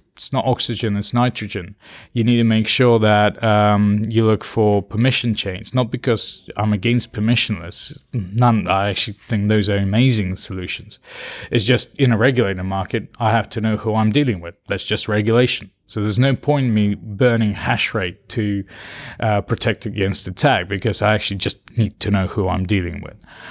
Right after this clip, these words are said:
And that's E A. That's E A that's really trying to say, what is the delta between the public and private? Uh, and we need to standardize and, and, uh, kind of allow enterprises to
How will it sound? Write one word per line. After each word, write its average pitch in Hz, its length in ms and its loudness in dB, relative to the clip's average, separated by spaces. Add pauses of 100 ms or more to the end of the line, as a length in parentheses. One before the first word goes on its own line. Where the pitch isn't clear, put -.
(160)
And 143 120 2
that's 160 200 2
E 127 280 4
A. 95 240 -4 (180)
That's 117 260 -2
E 143 220 4
A 123 140 6
that's 110 420 -2
really 135 280 0
trying 113 340 -2
to 104 80 -10
say, 107 240 -2
what 123 320 0
is 131 160 2
the 123 80 0
delta 117 460 0
between 104 400 -2
the 101 60 0
public 104 500 -4
and 98 260 -6
private? 117 500 0 (400)
Uh, 110 440 4
and 107 180 2
we 110 100 2
need 110 200 0
to 104 100 -8
standardize 98 800 0
and, 98 160 -2
and, 101 460 -2
uh, 98 80 -2
kind 104 200 -4
of 98 140 -4
allow 98 480 2 (220)
enterprises 95 640 -2
to 95 240 -4